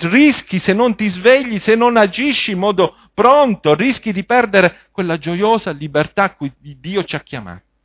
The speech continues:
E lo vedi, fratelli che iniziano a mormorare, amarezza.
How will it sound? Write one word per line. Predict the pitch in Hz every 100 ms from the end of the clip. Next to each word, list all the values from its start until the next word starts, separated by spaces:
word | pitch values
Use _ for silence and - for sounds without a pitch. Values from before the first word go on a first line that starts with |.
| _ _ _ _ _ _ _ _ _ _ _ _ _ _ _ _ _
E | 156
lo | 190
vedi, | 185 208 143 104 90 _ _ _ _ _ _ _ _
fratelli | _ - 117 117 120 120 117 113 _ _ -
che |
iniziano | 117 113 - 104
a |
mormorare, | 104 104 98 98 120 147 139 135 - _
amarezza. | 98 101 98 110 - - - 104